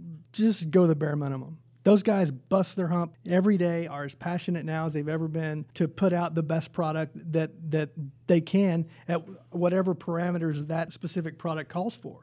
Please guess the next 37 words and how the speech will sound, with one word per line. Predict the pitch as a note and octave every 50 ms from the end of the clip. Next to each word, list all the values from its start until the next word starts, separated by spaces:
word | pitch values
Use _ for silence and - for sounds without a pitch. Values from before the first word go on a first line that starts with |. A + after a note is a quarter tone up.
| _ -
Um, | D#3+ D#3 D3+ C#3+ C#3 C#3 C#3+ C#3+ - D#3
the | D3 D3+ D3 C#3+ C#3 - - - D#3+
grind | E3 E3+ E3 D#3+ E3 E3+ E3+ E3+ D#3+ D#3 -
to | E3
get | D3 D3 E3 E3 E3 - -
all | - F#3 F3+
the | E3 E3+ E3
autographs | D#3+ E3 E3 D#3+ D#3 D3+ D3 -
back | - C#3+ D3 D3+ C#3+ C#3 E3
in | D3+ D3 C#3
time, | - D3 C#3 C3+ C3 C3+
to | - - C#3
acquire | C3 - - F3 D#3+ E3 E3 E3 E3
the, | D#3 D#3 D3+ C#3+ C#3+ - - - - _ -
the | E3 D#3 D3+
authentic | D3+ C#3 - E3 D#3+ D#3 D3 D#3+
game | D#3 D3+ D3+
worn | D3+ D3 D3
memorabilia, | D3 D3 D3 C#3+ C#3+ C#3+ D3 C#3 C#3 C#3+ C#3 C3+ B2
to | - - D3+ C3 C3+ - _ -
bring | F3+ F#3 F#3
it | F3 E3+
all | E3+ E3+
together, | E3+ D#3+ E3+ E3 E3 D#3 D3 C#3+ C3+ C3 _ -
the | F#3 E3+
design | D#3+ D#3 C#3+ D#3 D#3+ E3+ F#3 F3+
team. | D#3+ - E3+ D#3+ D#3+
I | E3
mean, | E3+ F3
there's | F#3+ G3 F#3 E3+
a | D#3+
sense | - - C4 C4 - -
of | D3 -
pride | - F#3 F3+ F3+ F#3 F3+
and | E3+ D#3+
professionalism | - - - F3+ F3+ F3 - D#3+ C#3+ C#3 C#3 D3 C#3+ C#3+
that, | D3 C#3+